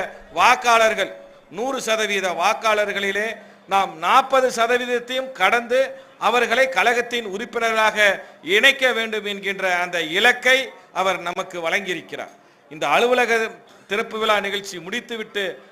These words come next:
நமக்கு உடனே இருக்கின்ற பணி, நாம் வீடு வீடாக சென்று நம்முடைய சாதனைகளை விளக்கி எடுத்து கூறி, இந்த உறுப்பினர் சேர்க்கின்ற பணியை நாம் வெற்றிகரமாக முடித்து, மண்டல பொறுப்பாளர்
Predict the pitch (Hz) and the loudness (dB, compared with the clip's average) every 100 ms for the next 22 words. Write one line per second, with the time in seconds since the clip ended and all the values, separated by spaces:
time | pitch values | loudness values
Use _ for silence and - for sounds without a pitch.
0 | _ 175 190 202 185 170 180 226 247 214 | _ -4 -2 -4 -6 -4 0 2 2 0
1 | 202 196 190 190 175 208 269 240 - - | -2 -8 -8 -8 -4 -4 -2 -4 -6 -18
2 | _ _ 202 185 165 220 220 202 208 208 | _ _ -2 -2 -2 -4 -4 -4 0 0
3 | 220 - 190 190 180 - - _ _ 190 | 0 -6 -8 -6 -8 -8 -14 _ _ -6
4 | 202 190 180 185 175 226 233 220 208 208 | -2 0 -2 -2 2 2 2 0 0 0
5 | 202 196 - 170 214 208 214 196 185 214 | -2 -6 -10 -2 -2 -2 -4 -4 -4 -6
6 | 220 190 196 196 185 - - _ - 185 | -10 -12 -6 -4 -4 -8 -20 _ -16 -4
7 | 180 170 247 262 247 233 233 208 202 202 | -4 -2 -6 -4 -2 -2 -2 -4 -6 -8
8 | 196 185 175 208 208 196 - - _ 185 | -6 -4 -6 -4 -4 -6 -8 -18 _ -4
9 | 180 160 180 226 233 226 214 214 208 202 | -4 -6 -8 -4 0 0 2 0 0 -6
10 | 180 196 202 143 - _ _ _ _ _ | -6 -6 -8 -14 -20 _ _ _ _ _
11 | 156 208 247 262 220 240 233 220 214 | -4 -2 0 -2 -2 -4 -2 0 0